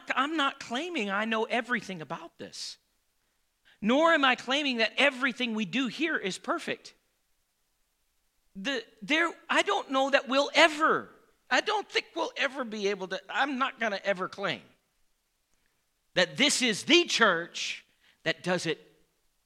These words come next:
everything right. <laughs>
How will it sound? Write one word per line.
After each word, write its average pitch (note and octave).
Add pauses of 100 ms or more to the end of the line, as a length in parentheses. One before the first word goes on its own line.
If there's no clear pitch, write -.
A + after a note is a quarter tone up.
(220)
everything G#3
right. A#2+ (2500)
<laughs> -